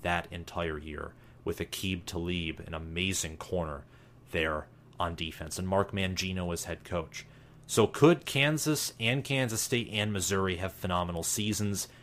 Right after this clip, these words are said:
Absolutely, but I think Kansas State, to circle back to the topic at hand, is gonna go into Missouri and win.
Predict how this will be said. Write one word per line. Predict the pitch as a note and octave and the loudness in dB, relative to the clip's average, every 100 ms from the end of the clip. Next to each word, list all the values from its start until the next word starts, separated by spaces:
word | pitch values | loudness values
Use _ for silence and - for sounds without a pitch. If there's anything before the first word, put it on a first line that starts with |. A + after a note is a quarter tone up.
| - - | -20 -4
Absolutely, | G2 F#2+ - F#2+ F#2 E2 F2+ | 0 2 2 2 2 0 -4
but | F2 F2+ | 0 0
I | F2 | 0
think | F#2 E2+ | -2 -8
Kansas | - F2 D#2+ E2 | -2 -2 -2 -4
State, | - F2+ E2 D#2+ - - - - - - - | -2 -2 -2 -6 -14 -20 -20 -20 -20 -14 -2
to | G#2 | 2
circle | - G2+ - E2+ | 6 4 4 0
back | E2+ E2+ E2 - - - | 2 0 0 -10 -16 -8
to | F2 | -8
the | - | -6
topic | - C3+ C3+ F#2 F2 | 0 2 2 0 -6
at | - | -12
hand, | - D3 G#2+ F2 - - - - - | -4 2 2 0 -6 -14 -20 -14 -4
is | G#2+ | 0
gonna | A2 G2 | 2 4
go | G2 F#2+ | 4 4
into | F2 | 0
Missouri | E2+ D#2 E2 D#2 | -2 -2 -2 -2
and | D2 D2 | -6 -8
win. | D2 D2+ | -8 -10